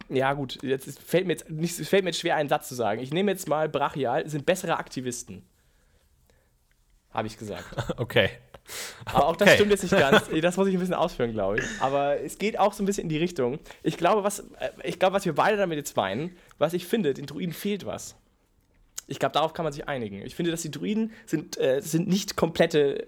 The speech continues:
Speaker 1: also nicht so komplett wie andere Charakterkonzepte in den Regeln gesetzt, hab ich das Gefühl. Das ist ein bisschen mein Problem.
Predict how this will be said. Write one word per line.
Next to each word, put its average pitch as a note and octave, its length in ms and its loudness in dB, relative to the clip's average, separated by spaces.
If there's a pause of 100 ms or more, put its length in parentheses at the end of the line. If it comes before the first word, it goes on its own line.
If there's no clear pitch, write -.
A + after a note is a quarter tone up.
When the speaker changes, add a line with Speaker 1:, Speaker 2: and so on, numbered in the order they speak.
Speaker 1:
also C#3+ 140 2
nicht G#3 260 2
so G#3+ 120 6
komplett G3 460 2
wie E3+ 80 0
andere A#2+ 500 0
Charakterkonzepte G#2+ 920 -8
in - 80 -8
den A#2 120 -2
Regeln A2 420 -4
gesetzt, G#2 480 -10
hab B2 100 2
ich B2+ 60 -8
das - 160 -8
Gefühl. G#2+ 400 -8 (1300)
Das B2 120 -10
ist - 60 -6
ein C3 40 -4
bisschen B2 160 -8
mein G#2+ 100 -4
Problem. G#2+ 440 -8